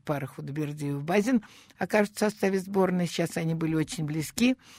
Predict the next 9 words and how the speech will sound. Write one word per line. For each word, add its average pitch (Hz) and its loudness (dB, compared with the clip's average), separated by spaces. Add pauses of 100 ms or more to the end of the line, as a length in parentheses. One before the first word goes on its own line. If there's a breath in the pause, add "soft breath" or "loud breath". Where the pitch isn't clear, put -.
(300 loud breath)
Э, - -6
вместо 160 -4
третьего 160 -4
оказались 151 -6
на 160 -6
четвёртом. 220 2
И 156 -6
вот 160 -6
будут, 165 -8